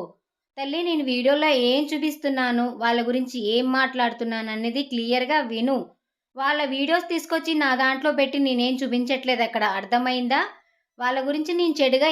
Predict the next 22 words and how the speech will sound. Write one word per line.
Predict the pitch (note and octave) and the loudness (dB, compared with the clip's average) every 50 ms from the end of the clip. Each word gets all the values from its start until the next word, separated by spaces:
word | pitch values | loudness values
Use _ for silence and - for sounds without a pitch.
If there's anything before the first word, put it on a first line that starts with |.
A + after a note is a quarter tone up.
| D4 C4 | 4 4
ఏం | B3+ C4+ C#4 D4+ D4 | 2 2 2 2 2
మాట్లాడట్లే. | C#4 C4 C4 C4 C#4 C#4+ C#4 C#4 C#4 C4+ C#4 C4+ B3 G3+ | 2 0 0 -2 0 0 0 0 0 0 0 0 0 2
వాళ్ళు | G#3+ A#3+ B3+ C4 B3+ | 2 2 2 2 2
ఈ | A#3+ A#3+ A3+ | 0 -2 -2
విధంగా | A#3+ A#3 - C4 C#4+ D#4 E4+ E4+ | -4 -2 -2 0 0 0 -2 -2
చెప్పారు, | E4+ D#4+ C4+ C#4 C#4+ C4+ C4+ C4+ D4 F4+ A4+ A#4 - _ _ _ _ _ _ _ | 0 -2 -2 0 2 2 2 2 2 -2 -6 -8 -10 _ _ _ _ _ _ _
వాళ్ళు | C#4 D4 D4+ C#4 | -6 -4 -4 -2
ఈ | C#4 C4+ | -2 -2
విధంగా | C4 C#4 C#4 C#4+ D4 D#4+ E4+ F4+ F4+ | -4 -2 0 0 0 2 2 2 2
మాట్లాడుతున్నారని | E4+ D#4+ C#4+ C#4+ C#4 C#4+ C#4+ C#4+ C4+ C4+ C4+ C4+ C4+ C4+ C4+ C4+ C#4 C#4 E4 G4+ F#4 | 4 4 2 2 2 2 0 0 0 0 -2 -2 0 0 2 2 2 2 2 2 2
నా | C#4+ B3 B3+ C#4 | 2 2 2 2
వీడియోలో | D4 D#4 D#4 D#4+ E4+ F4+ F4+ F4+ | 2 2 2 2 2 2 4 4
నేను | F4+ F4 E4 D4+ | 4 4 2 2
ఎక్స్ప్లెయిన్ | C4+ B3+ B3+ - - C#4+ C#4+ C#4 C4+ C4 | 0 -2 -4 -4 -2 0 2 2 2 0
చేసి | C4+ C4+ - - | 0 -2 -2 -4
చెప్తున్నాను, | D#4 - - - A#3+ A#3 A3+ A3 F#3+ F3+ F3+ | -6 -4 -4 -4 -4 -2 -2 -4 -6 -8 -8
అర్థమైపోయిందా?" | F#3+ G3+ G3+ G3 A#3+ B3+ B3+ B3+ B3+ B3 B3+ B3 B3 A#3+ A#3+ C4+ D#4+ G#4+ A4+ - - _ _ _ _ _ _ _ _ - | -10 -10 -6 -2 -2 0 0 0 -2 -2 -2 -2 0 0 2 2 0 0 0 -6 -16 _ _ _ _ _ _ _ _ -10
కొంతమంది | C#4+ D4+ D#4 D#4+ E4+ F4 F4+ | -8 -6 -4 -2 -2 -2 -2
వచ్చైతే | F#4+ - - E4+ D#4+ - F4 E4+ | -2 -2 -4 -4 -4 -2 0 0
మంచి | D#4+ D4 C#4+ C#4 C#4 E4+ | 2 2 2 0 -2 -2
కామెంట్లు | E4+ E4+ D#4+ D#4 D#4 D4+ C#4+ C#4+ C#4 | 0 2 2 4 2 2 0 0 0
పెడుతున్నారు, | B3+ C4 B3+ B3+ C4 C4 C4 C4 C4 C4 C4+ E4 | 0 0 0 0 0 -2 0 0 0 0 0 0